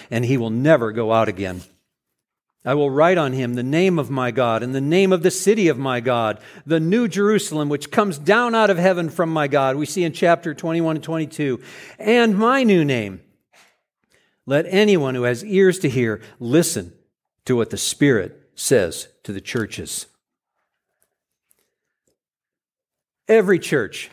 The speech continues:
should strive to be like the Philadelphians. Though they didn't have much power, maybe they didn't feel very significant or influential. Again, Jesus views them, like another church,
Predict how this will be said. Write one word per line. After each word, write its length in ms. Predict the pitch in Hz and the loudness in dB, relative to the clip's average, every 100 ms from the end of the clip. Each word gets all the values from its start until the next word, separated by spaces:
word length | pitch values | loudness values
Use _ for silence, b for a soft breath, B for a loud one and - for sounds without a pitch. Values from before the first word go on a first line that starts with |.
| _ | _
should 240 | _ - 131 | _ -6 -4
strive 380 | - 170 131 107 | 2 4 4 2
to 100 | 120 | -2
be 320 | 127 101 92 b b | -2 -4 -6 b b
like 160 | 120 120 | 0 0
the 80 | - | -2
Philadelphians. 840 | 135 110 113 98 110 82 73 - _ _ _ _ _ _ _ _ _ _ _ _ _ _ _ _ _ _ _ _ _ _ _ _ | -2 -2 -2 -2 -6 -10 -12 -18 _ _ _ _ _ _ _ _ _ _ _ _ _ _ _ _ _ _ _ _ _ _ _ _
Though 160 | 131 180 | 0 2
they 120 | 185 | 2
didn't 220 | 180 185 | 2 2
have 180 | 170 170 | 0 0
much 280 | 160 151 - | -4 -8 -4
power, 440 | 156 117 104 87 - _ _ _ _ _ | -2 -2 -4 -10 -18 _ _ _ _ _
maybe 280 | 131 175 190 | -2 2 4
they 120 | 185 | 2
didn't 200 | 185 180 | 2 -2
feel 200 | - 180 | 0 0
very 200 | 165 170 | 2 -2
significant 680 | - 165 139 151 151 156 139 | -2 -4 -2 -2 0 0 0
or 80 | 139 | 2
influential. 720 | 143 143 123 120 117 117 98 B | 0 -2 -4 -4 -4 -6 -8 B
Again, 500 | 131 123 160 180 113 B - | -6 0 2 2 0 B -14
Jesus 480 | 110 156 180 156 - | -2 0 2 0 -2
views 340 | 151 165 120 | 0 0 2
them, 280 | 143 202 160 | 2 2 2
like 220 | 160 151 | 0 0
another 300 | 156 202 208 | 0 2 0
church, 340 | - 127 123 | -2 -6 -8